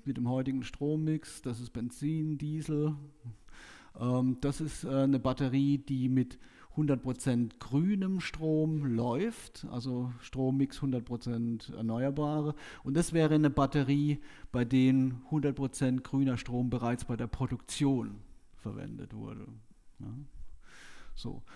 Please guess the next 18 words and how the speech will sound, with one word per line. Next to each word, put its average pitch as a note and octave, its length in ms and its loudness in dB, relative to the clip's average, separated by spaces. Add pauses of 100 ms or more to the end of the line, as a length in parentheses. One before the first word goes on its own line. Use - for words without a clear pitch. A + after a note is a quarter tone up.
(120)
Und - 60 -10
da A2+ 140 0
sehen D3+ 240 6
Sie F3+ 100 -2
tatsächlich, D3 960 0
Batteriefahrzeuge D3 1500 -2
haben C3+ 380 0 (320)
einen A2+ 160 -2
größeren C3+ 560 -2
C-O-zwei-Rucksack A#2+ 1300 -6
als - 260 -10
Verbrenner. G#2 460 -10 (920)
Ja. A2 100 -10 (1500)
Allerdings G3 580 -2
ist B2 160 -8
es B2+ 80 -6
natürlich A#2+ 460 -2
so, F3 400 -6